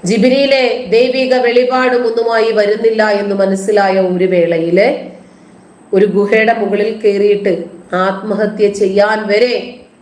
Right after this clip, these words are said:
തീരുമാനിച്ച ഒരു പ്രവാചകനെ ഇസ്ലാം മതഗ്രന്ഥങ്ങൾ നമുക്ക് പരിചയപ്പെടുത്തി തരുന്നുണ്ട്. ഇത് നമുക്ക് കൂടുതൽ മനസ്സിലാകുന്നത് ഇസ്ലാമിന്റെ വിവർത്തന ഗ്രന്ഥങ്ങളാണ്. ഖുർആനിന്റെ വിവർത്തനങ്ങളുണ്ടല്ലോ.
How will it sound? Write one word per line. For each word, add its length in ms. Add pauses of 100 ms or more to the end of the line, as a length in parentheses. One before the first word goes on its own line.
(100)
തീരുമാനിച്ച 720
ഒരു 180
പ്രവാചകനെ 720
ഇസ്ലാം 540
മതഗ്രന്ഥങ്ങൾ 680
നമുക്ക് 260
പരിചയപ്പെടുത്തി 680
തരുന്നുണ്ട്. 500 (2250)
ഇത് 560
നമുക്ക് 200
കൂടുതൽ 440
മനസ്സിലാകുന്നത് 640
ഇസ്ലാമിന്റെ 640
വിവർത്തന 500
ഗ്രന്ഥങ്ങളാണ്. 840
ഖുർആനിന്റെ 720
വിവർത്തനങ്ങളുണ്ടല്ലോ. 1000